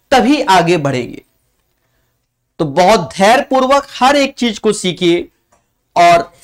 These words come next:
हर एक चीज पे चर्चा क्लास के अंत पे हो जाएगी। चलिए,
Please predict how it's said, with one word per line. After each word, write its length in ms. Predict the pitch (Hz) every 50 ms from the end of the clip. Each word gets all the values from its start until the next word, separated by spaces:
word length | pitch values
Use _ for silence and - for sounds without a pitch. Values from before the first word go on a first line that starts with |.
| -
हर 200 | - - 285 302
एक 200 | 302 294 294 294
चीज 200 | 294 269 247 214 - -
पे 100 | 226 214
चर्चा 460 | 220 208 185 165 170 - 180 185 214
क्लास 500 | - _ - 208 214 214 247 - - -
के 140 | - 247 247
अंत 320 | - - 175 170 180 175
पे 180 | - 202 208 240
हो 200 | - 165 151 143
जाएगी। 400 | 131 123 113 107 - _ _ _ _ _ _ _ _ _ _ _ _ _ _ _ _ _ _ _ _ _ _ _ _ _ _ _ _ _ _ _ _ _ _ _ - - - _ _ _ _ _ _ _ _ _ _ _ _ _ _ _ _ _ _ _ _ _ _ _ _ _ _ _ _ _ _ _ _ _ _ _ _ _ _ _ _ _ _ _ _ _ _ _ _ _ _ _ _ -
चलिए, 240 | - - 135 120